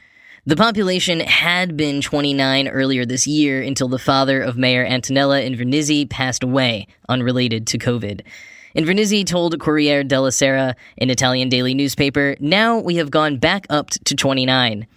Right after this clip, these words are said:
There are no other pregnancies in sight, at least that I know of, but certainly a newborn is always a joy for all of us." End quote. The baby boy named Dennis was born to parents Matteo and Sarah on Sunday, the first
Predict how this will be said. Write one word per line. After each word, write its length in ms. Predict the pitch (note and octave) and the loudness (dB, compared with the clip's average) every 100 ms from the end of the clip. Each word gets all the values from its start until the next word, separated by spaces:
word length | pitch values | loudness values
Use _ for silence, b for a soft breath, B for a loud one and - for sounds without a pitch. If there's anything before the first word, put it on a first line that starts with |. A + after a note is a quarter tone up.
| b b b b | b b b b
There 120 | C#3+ | 0
are 40 | E3+ | 2
no 160 | A3 | 4
other 240 | A#3 G3 G3 | 2 2 0
pregnancies 560 | G3 F3+ F3+ F3+ G#3 | 0 0 -2 -2 -2
in 120 | F#3+ D3+ | -2 -2
sight, 360 | - D#3 F3+ | 2 2 0
at 100 | D3+ | -2
least 280 | C3+ C3 - | -2 -2 0
that 180 | B2+ - | 0 0
I 80 | B2+ | 0
know 280 | C#3 D3+ | 2 2
of, 220 | D#3 D3 B2+ | 2 0 -2
but 140 | C#3+ | 0
certainly 480 | - G#3 F#3+ F#3+ F#3+ | 2 2 2 0 0
a 100 | C#3+ | -2
newborn 480 | C#3+ D3+ D3 D3 D3 | 0 0 0 -2 -2
is 180 | C3 B2 | -6 0
always 400 | C#3 D3+ D#3 D3+ | 0 2 0 -2
a 100 | C#3 | -4
joy 320 | A#2+ B2 B2 | -2 0 -2
for 160 | - A#2+ | -2 -2
all 220 | A#2+ A#2+ | 0 -2
of 80 | A2 | -4
us." 400 | G#2+ - - - _ | -2 -2 -2 -6 _
End 240 | - A2+ A2+ | -4 -4 -4
quote. 420 | - A2 F#2+ - B B B B B | -4 -4 -4 -8 B B B B B
The 100 | - | -2
baby 280 | E3+ A#3+ A#3 | 2 2 2
boy 320 | G3+ G3+ G#3 F3+ | 0 2 0 0
named 460 | E3+ E3 C#3+ C3 | 0 0 -4 -4
Dennis 420 | C3 D#3 F3+ G3 | 0 0 0 -2
was 160 | D3 C#3+ | -2 -2
born 240 | C3 C3+ | 0 -2
to 80 | C3 | -2
parents 400 | B2+ C3+ B2+ - | -2 -2 -2 -2
Matteo 500 | C3 B2 C#3+ C3+ C3+ | -2 0 2 2 0
and 140 | C3 C3 | -2 -2
Sarah 380 | - C3+ C3+ C3 | 0 2 2 0
on 160 | C3 C3 | -2 0
Sunday, 500 | - F3 D#3+ E3 G3 | 2 2 2 0 0
the 120 | E3+ | -6
first 500 | - - G3+ A3+ - | -12 -4 0 0 -2